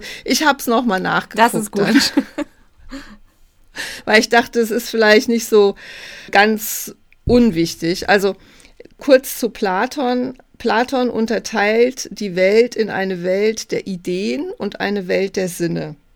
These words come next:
Speaker 1: Die reale Welt ist die Welt der Ideen. Sie enthält die ideale Form alles Seienden.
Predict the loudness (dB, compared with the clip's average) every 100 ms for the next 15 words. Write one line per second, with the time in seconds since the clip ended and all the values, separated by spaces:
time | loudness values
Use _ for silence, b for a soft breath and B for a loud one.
0 | _ _ B B B B -2 0 2 2
1 | 4 4 2 4 4 4 -2 -8 -6 -4
2 | -2 -2 -2 -4 -6 -8 -8 -6 -10 -14
3 | _ _ _ _ _ _ _ _ _ -18
4 | -6 0 0 2 6 6 4 -4 0 2
5 | 4 4 2 -2 -2 -2 -4 -4 -4 -4
6 | -6 -6 -4 -2 -4 -6 -10 -12 -14